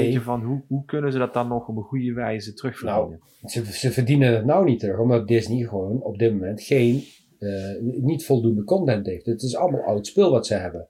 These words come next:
Speaker 1: Klopt, nee, maar, maar goed, hij doet gewoon even om te zeggen van, dus met het huidige filmaanbod wat ze nu hebben gehad, wat in de afgelopen paar jaar in de bioscoop is gekomen, verdienen ze, en ik ben even, ik ben, probeerde de nummers aan het zoeken, maar hebben ze een x-bedrag verdiend.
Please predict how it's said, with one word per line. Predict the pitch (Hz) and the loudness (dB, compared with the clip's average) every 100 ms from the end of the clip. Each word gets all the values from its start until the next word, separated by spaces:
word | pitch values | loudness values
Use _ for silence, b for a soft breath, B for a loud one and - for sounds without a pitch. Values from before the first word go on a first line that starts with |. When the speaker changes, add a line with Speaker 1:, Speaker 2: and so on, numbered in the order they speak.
| _ | _
Speaker 1:
Klopt, | - 139 | -2 -2
nee, | 127 143 | 2 2
maar, | 151 | 2
maar | 147 131 | 2 0
goed, | 143 | 2
hij | 135 | 0
doet | 143 127 | 0 -2
gewoon | 147 | -2
even | 147 143 | -2 -2
om | |
te | 139 | -2
zeggen | 131 135 120 | 0 0 0
van, | 113 107 | -2 0
dus | 104 | 0
met | 104 104 | 0 -2
het | 104 | 0
huidige | 120 156 147 | -2 0 -2
filmaanbod | 131 147 131 113 107 107 | -2 -2 0 0 -2 -2
wat | 98 | -2
ze | - | -4
nu | 107 | -4
hebben | 95 90 | -2 -4
gehad, | 107 131 | -6 -6
wat | 110 | -4
in | 95 | -4
de | |
afgelopen | 110 - 104 - | -4 -6 -10 -4
paar | 101 95 | -2 0
jaar | 95 92 87 - | 0 -2 -4 -10
in | 90 | -12
de | |
bioscoop | 87 90 - 131 | -12 -8 -4 -4
is | 131 | -4
gekomen, | - 117 107 101 98 | -6 -4 -2 -4 -6
verdienen | 101 104 107 95 | -6 -4 -4 -2
ze, | 98 | -2
en | 90 95 | -2 -4
ik | 95 | -4
ben | 98 104 | -4 -2
even, | 104 - | -4 -8
ik | - 104 | -12 -6
ben, | 117 110 | -4 -4
probeerde | 120 143 143 107 | -2 0 0 -2
de | 107 | -2
nummers | 120 113 | -2 -4
aan | 101 | -6
het | 95 | -8
zoeken, | 127 - | -8 -6
maar | 101 98 | -4 -2
hebben | 123 110 | -4 -2
ze | 98 98 | -4 -6
een | |
x-bedrag | 120 107 104 101 101 | -8 -6 -4 -4 -4
verdiend. | - 92 85 - | -10 -10 -12 -14